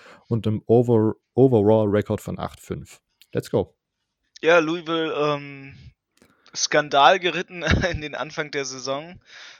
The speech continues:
Speaker 2: Ähm, man hat ja, man hat ja am Anfang einen Coachingwechsel gehabt. Man hatte ja, ähm, zuvorgehend in der Saison zuvor ja die ganze Skandalgeschichte hier mit Bobby Petrino, mal wieder back and forth, so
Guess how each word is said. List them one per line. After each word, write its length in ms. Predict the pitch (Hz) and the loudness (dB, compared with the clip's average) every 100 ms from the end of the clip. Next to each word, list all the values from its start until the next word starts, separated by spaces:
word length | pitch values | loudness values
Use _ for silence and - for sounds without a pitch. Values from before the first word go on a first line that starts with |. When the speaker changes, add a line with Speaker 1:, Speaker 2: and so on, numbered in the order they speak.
| _ 139 | _ -2
Speaker 2:
Ähm, 760 | 143 143 139 139 139 135 131 | 0 0 -2 -8 -16 -16 -12
man 140 | 131 139 | -6 -6
hat 100 | 151 | -4
ja, 180 | 139 | -6
man 80 | 135 | -6
hat 100 | 135 | -6
ja 120 | 143 | -2
am 100 | 127 | -2
Anfang 280 | 127 139 147 | -4 -8 -10
einen 100 | 131 | -12
Coachingwechsel 720 | - 156 - 151 147 - 156 | -10 -8 -8 -8 -8 -8 -10
gehabt. 460 | 139 139 165 - - | -8 -8 -8 -12 -12
Man 120 | 135 | -10
hatte 160 | 139 139 | -8 -8
ja, 380 | 135 131 131 - - - - _ _ | -6 -6 -8 -12 -20 -20 -20 _ _
ähm, 560 | - 135 131 131 131 131 - | -12 -8 -6 -8 -12 -14 -12
zuvorgehend 720 | 135 - 143 147 143 139 131 | -12 -8 -6 -6 -8 -12 -14
in 100 | 139 | -8
der 120 | 139 | -8
Saison 340 | 135 131 135 | -8 -12 -12
zuvor 400 | 139 - - 143 | -14 -14 -10 -8
ja 80 | 135 | -8
die 80 | 131 | -10
ganze 260 | 135 - 127 120 | -14 -16 -18 -18
Skandalgeschichte 880 | - - 139 135 135 139 - 143 - | -18 -14 -10 -6 -6 -6 -8 -8 -14
hier 100 | 135 | -18
mit 180 | 135 127 | -18 -14
Bobby 240 | 139 135 | -14 -14
Petrino, 640 | 123 143 - 147 143 147 139 | -14 -14 -10 -10 -10 -12 -12
mal 220 | 139 131 | -12 -14
wieder 340 | 131 135 131 131 | -10 -8 -8 -8
back 300 | 139 135 135 | -10 -12 -14
and 100 | 131 | -20
forth, 360 | - 135 135 | -14 -10 -10
so 380 | 135 135 131 127 | -10 -12 -14 -14